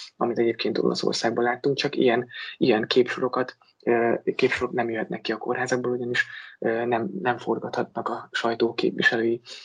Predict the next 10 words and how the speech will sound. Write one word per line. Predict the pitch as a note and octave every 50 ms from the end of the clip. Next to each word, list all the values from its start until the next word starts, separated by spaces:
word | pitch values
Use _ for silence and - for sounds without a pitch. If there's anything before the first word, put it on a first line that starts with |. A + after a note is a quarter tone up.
| - -
egyáltalán | _ - - A2 A2 G#2+ A2 - - A#2 A2 A2 A2+ - - - - _ _
nagyon | - A#2+ A#2 A2+ A2
ritkán | A2+ A2+ - - - F#2+
jutnak | G#2 G#2 - - - -
be | E2+ F#2+ A2 - - _ _ _ _ _ _ _ _ _ _ _ _ _ -
az | - A#2 A2+
ilyen, | B2 A#2 A#2 A#2 - -
ö, | G#2+ A2 A2+ G#2+ G2+
ilyen | - A#2+ A#2+ G#2+ G#2+ A2
intézményekbe. | A2 A2+ G#2 - A2+ G#2 - A#2+ A#2 - A2+ A#2 - - - - -